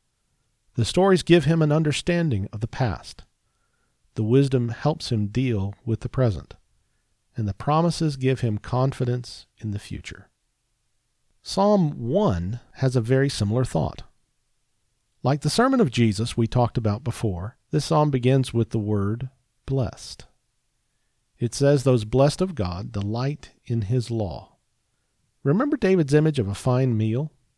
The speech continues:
The word delight is a word that reminds us of something tasty or sweet.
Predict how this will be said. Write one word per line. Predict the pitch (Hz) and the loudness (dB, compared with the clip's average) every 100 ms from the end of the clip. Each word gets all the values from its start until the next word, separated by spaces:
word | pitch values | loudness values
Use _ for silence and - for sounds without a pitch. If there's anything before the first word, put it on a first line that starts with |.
| _ _ _ _ _ _ | _ _ _ _ _ _
The | 131 | -4
word | 139 220 285 | -2 -2 0
delight | 175 127 123 98 101 | 2 2 2 0 -2
is | 147 113 | -4 -2
a | |
word | 113 113 151 175 139 | -2 0 0 0 0
that | 120 | -2
reminds | 117 110 120 143 147 | 0 0 2 2 2
us | 135 120 | -2 -4
of | 101 | -6
something | - 135 127 127 120 113 - | -4 -4 -4 -6 -6 -6 -6
tasty | - 196 - - - - | -4 -4 -6 -12 -14 -12
or | 110 | -8
sweet. | 101 - 147 107 - | -6 -4 -4 -6 -8